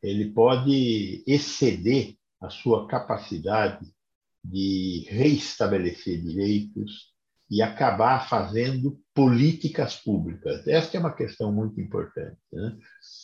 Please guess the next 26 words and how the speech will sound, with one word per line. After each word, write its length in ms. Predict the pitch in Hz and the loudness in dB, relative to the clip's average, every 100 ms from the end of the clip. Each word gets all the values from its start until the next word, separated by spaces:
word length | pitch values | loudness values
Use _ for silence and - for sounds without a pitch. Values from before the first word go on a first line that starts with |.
| - - | -20 -12
Quer 80 | |
dizer, 120 | 95 104 | -4 0
uma, 280 | 107 156 | 2 0
o, 60 | 139 | 2
o, 1040 | 120 110 107 110 104 98 - 95 92 92 | 2 2 0 0 0 0 -2 -4 -2 -4
o, 20 | 107 | -4
o 60 | |
judiciário 580 | 123 120 - 147 175 185 | -2 -2 0 2 4 4
não 220 | 165 160 | 2 0
tá 120 | - | 0
aí 260 | 107 151 156 | 2 2 0
pra 320 | 120 113 - _ | -4 -4 -6 _
realizar 1040 | - 104 120 151 143 123 101 90 131 127 - | -10 -2 4 6 6 2 0 0 0 -2 -4
políticas 560 | 90 87 - - - | -4 -4 -4 -4 -4
públicas, 500 | 87 82 - 90 90 | -8 -8 -6 -4 -2
ele 140 | 123 127 | -2 -2
está 320 | - - 113 | -4 -4 0
aí 220 | 110 147 | 0 0
pra 180 | - 113 | 0 0
garantir 640 | 123 120 110 104 185 190 | 4 4 4 2 0 0
que 140 | - | -2
políticas 600 | - 117 131 143 - 101 - | 0 2 4 2 -2 -4 -2
públicas 560 | 131 147 160 170 160 - _ _ _ _ | 0 0 -2 -4 -6 -10 _ _ _ _
sejam 420 | - 117 120 127 | 0 2 2 0
realizadas, 840 | 117 127 139 107 87 82 82 76 - | 0 0 0 0 -2 -4 -6 -12 -14
né? 120 | - | -12